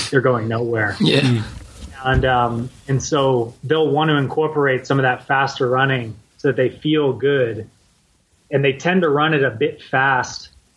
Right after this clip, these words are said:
Speaker 1: even within that context. It's not really a reflection of their current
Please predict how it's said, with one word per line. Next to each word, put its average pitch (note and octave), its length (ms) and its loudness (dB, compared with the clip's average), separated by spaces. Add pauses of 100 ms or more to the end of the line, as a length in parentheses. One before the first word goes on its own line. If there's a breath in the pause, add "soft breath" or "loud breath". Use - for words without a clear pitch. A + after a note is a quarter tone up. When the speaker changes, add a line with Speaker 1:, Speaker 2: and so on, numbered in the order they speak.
(220)
Speaker 1:
even D#3 240 2
within C#3 280 2
that C3+ 260 0
context. B2+ 640 0
It's B2 140 -2
not C#3 200 0
really C3+ 220 0
a B2+ 80 0
reflection B2+ 680 -2
of A#2 260 -2
their B2+ 140 0
current C#3 500 -2